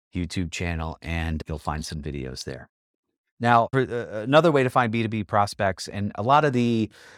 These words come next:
people who, companies that deal with SaaS, right? Cloud computing, software as a service, things like that. They already know about Crunchbase. Crunchbase is like a big directory that provides information on funding,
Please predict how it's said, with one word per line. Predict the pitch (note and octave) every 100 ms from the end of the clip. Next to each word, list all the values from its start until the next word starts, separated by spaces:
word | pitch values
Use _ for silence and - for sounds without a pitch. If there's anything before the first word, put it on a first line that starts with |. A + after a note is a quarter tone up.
| - _ _ _ _ -
people | D#3+ C3+ A#2+
who, | B2+ A#2
companies | A2 C3
that | A2 F#2+
deal | F2+ A2+ G#2+
with | G2 G2 E2+ - - -
SaaS, | - G2 E2+ A#1+ -
right? | F2+ F2+ D#2+ -
Cloud | A2 G2 E2
computing, | G2 F2 F#2 F#2 F2+ F2 F2
software | - F#2 F#2 F2+
as | E2
a | E2
service, | F#2+ F2 F2 F2 -
things | F#2+ F#2+ F2
like | E2+ -
that. | D#2+ D#2+ - _
They | C#3
already | D#3+ C#3
know | G#2+ G2+
about | F#2 F2+ E2+ -
Crunchbase. | - E2+ - - B1+ - - - _
Crunchbase | - A#2+ - G#2+ F2+
is | -
like | A2+ G2+
a |
big | E2+ G#2 A2
directory | F#2+ F#2+ F#2 - F#2 F2+ F2+
that | F2+ E2+ -
provides | F2 D#2+ E2+ D#2+
information | F2+ F#2 F2 E2+ - D2+
on | D2+
funding, | D#2 - B2+ A2+ A2+ G#2+ G#2